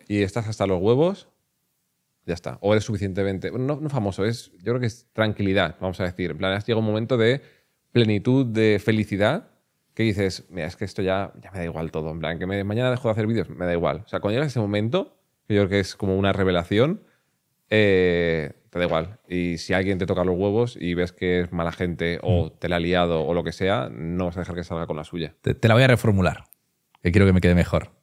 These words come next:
Speaker 2: Vamos a dejar esta parte, pero te la voy a reformular porque quiero ir
Speaker 1: ¿Quieres
Speaker 2: con
Speaker 1: el
Speaker 2: más.
Speaker 1: TikTok o no?
Speaker 2: Quiero
Speaker 1: A
Speaker 2: el
Speaker 1: ver, ¿qué,
Speaker 2: TikTok, quiero el TikTok.
Speaker 1: qué, qué? A
Speaker 2: Ahí
Speaker 1: ver,
Speaker 2: te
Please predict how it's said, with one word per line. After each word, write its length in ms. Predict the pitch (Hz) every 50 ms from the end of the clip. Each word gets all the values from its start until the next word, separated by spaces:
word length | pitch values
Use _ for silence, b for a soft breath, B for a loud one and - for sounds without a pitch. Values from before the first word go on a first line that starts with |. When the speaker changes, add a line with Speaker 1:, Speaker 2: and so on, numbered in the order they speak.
| _ -
Speaker 2:
Vamos 220 | 98 117 139 123
a 40 | 127
dejar 160 | 117 - 127
esta 200 | 120 - 127 113
parte, 240 | 110 127 135 143 196
pero 100 | 170 123
te 80 | 95 104
la 40 | 107
voy 60 | 113
a 40 | 123
reformular 540 | 123 113 - - 110 107 107 113 127 151 -
porque 260 | - 104 101 101 101
quiero 200 | - 120 110 117
ir 200 | 127 131 151 160
Speaker 1:
¿Quieres 520 | 170 240 262 240 202 - - - 147 160
Speaker 2:
con 40 | 117
Speaker 1:
el 40 | 127
Speaker 2:
más. 160 | 135 135 156 -
Speaker 1:
TikTok 160 | - 190 180
o 80 | 156 131
no? 320 | 127 120 107 110 - _ _ _ _
Speaker 2:
Quiero 180 | _ - 107 120
Speaker 1:
A 20 |
Speaker 2:
el 60 | 127 123
Speaker 1:
ver, 80 | 87
¿qué, 60 | 80
Speaker 2:
TikTok, 220 | - - 92 87 - -
quiero 160 | - 107 110
el 80 | 110 101
TikTok. 280 | - 92 - - - 120
Speaker 1:
qué, 140 | 123 120 -
qué? 260 | - 147 147 139 147 - -
A 120 | - 117
Speaker 2:
Ahí 80 | 123 131
Speaker 1:
ver, 40 |
Speaker 2:
te 60 | 127